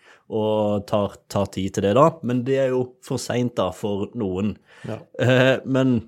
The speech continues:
Speaker 1: det er jo det som er så kjipt å få da, for jeg føler liksom, ja, OK, da er det noe, noe galt med meg, jeg har ikke fått med meg det, eh, det var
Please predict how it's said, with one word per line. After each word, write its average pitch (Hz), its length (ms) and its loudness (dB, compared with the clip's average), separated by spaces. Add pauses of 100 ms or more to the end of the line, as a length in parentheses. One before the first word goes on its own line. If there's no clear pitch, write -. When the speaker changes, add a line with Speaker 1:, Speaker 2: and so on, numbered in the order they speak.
(600)
Speaker 1:
det - 80 -6
er 123 80 4
jo 151 80 6
det 151 80 2
som 151 80 -2
er 151 80 0
så 143 80 2
kjipt 170 300 0
å - 20 0
få 165 140 0 (100)
da, 151 80 2
for 135 300 0 (260)
jeg 113 140 -6
føler 156 180 6
liksom, 131 240 0
ja, 113 80 0
OK, 156 140 -2 (100)
da 135 140 6
er 151 80 2
det 113 80 2
noe, 95 340 -2
noe 87 240 -10
galt 117 240 -4
med 160 80 -4
meg, 92 80 -6
jeg 101 80 -4
har 117 60 -4
ikke 110 160 -4
fått 95 160 -4
med 131 100 2
meg 139 140 2
det, 123 80 4 (100)
eh, 151 320 0
det 139 160 -2
var 160 300 -2